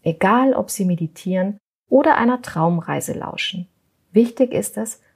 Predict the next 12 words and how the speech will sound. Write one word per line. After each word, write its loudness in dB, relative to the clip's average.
Körper 2
und -2
Geist -4
ab 0
und 2
zu -4
einmal 0
runterzufahren. -6
Auch -8
Entspannungsmethoden 0
wie -14
Feldenkreis -2